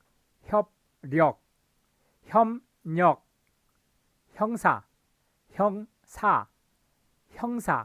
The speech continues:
형성되다, 형성되다. 형성되다.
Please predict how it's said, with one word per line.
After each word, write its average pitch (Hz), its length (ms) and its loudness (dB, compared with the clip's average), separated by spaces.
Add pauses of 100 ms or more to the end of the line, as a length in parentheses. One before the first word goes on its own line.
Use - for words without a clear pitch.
(960)
형성되다, 202 760 -4 (720)
형성되다. 196 1900 -6 (680)
형성되다. 190 720 -4